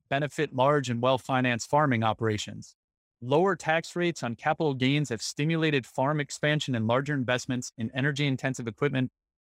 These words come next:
and technologies as substitutes for labor. And changes in estate tax laws have consistently favored the larger estates. All of these results have demonstrated that reassessment of these and similar tax provisions is needed."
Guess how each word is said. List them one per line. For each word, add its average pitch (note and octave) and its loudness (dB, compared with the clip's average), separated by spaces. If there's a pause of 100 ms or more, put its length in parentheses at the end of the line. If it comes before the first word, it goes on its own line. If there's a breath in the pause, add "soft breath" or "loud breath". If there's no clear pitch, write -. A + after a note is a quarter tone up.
and A#2+ -6
technologies B2+ 0
as A2+ -6
substitutes C#3+ -2
for A2 -6
labor. A#2 0 (760)
And A#2+ -6
changes F3+ 2
in D#3 0
estate E3 -2
tax C#3+ -2
laws C3 2
have B2 -8
consistently D3 -2
favored B2+ 0
the A2+ -2
larger A#2+ 2
estates. - -2 (440)
All D#3+ 4
of D#3 0
these D3+ 0
results C#3 0
have A2+ -4
demonstrated C#3 0
that A#2 0
reassessment C#3 0
of A2 -6
these C3+ 0
and A#2 -4
similar C#3 -4
tax B2+ -2
provisions A2+ 0
is G#2+ -8
needed." A2+ 2